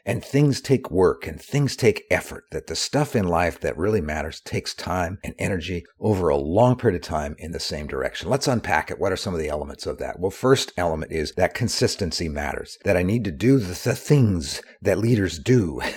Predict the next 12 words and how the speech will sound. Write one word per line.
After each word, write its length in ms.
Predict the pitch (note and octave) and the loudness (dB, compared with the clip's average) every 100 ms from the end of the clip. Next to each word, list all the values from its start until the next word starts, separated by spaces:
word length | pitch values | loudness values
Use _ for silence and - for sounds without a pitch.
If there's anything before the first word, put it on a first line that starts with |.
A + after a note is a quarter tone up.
| C3 | 0
<laughs> 300 | D3 C3 - | 0 -2 -2
over 480 | A#2+ B2+ A#2+ C3 B2 - | 4 6 6 2 2 -8
and 140 | G#2 - | -4 4
over 460 | A#2 A2 G#2+ G#2 | 4 6 0 0
and 140 | - - | -8 -6
over 440 | G#2 G#2 F#2+ G2+ F2+ | 0 2 2 -2 -4
and 140 | - - | -10 -6
over 380 | F#2 F#2 E2+ F2 | 0 0 0 -6
consistently 920 | - D2+ - G2+ - G2 D2+ D#2+ D#2 | -8 -8 -4 -4 -4 -10 -8 -10 -6
in 160 | G#2+ G2+ | -4 -4
small 520 | - F#2+ E2+ E2+ D2+ | -4 -2 2 4 4
ways. 420 | D2+ C#2 - - | 2 -2 -4 -12